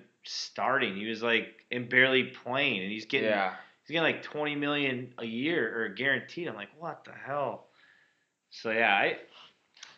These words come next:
Speaker 2: That's
Speaker 1: I
Speaker 2: why I kinda like the last two years with Goot. I mean, th-, he spent some money last year. It worked out. He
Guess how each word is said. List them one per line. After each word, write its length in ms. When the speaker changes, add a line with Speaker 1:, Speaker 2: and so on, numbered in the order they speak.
Speaker 2:
That's 120
Speaker 1:
I 40
Speaker 2:
why 240
I 40
kinda 560
like 440
the 120
last 360
two 120
years 340
with 220
Goot. 380
I 100
mean, 400
th-, 120
he 140
spent 360
some 120
money 260
last 440
year. 460
It 80
worked 340
out. 280
He 180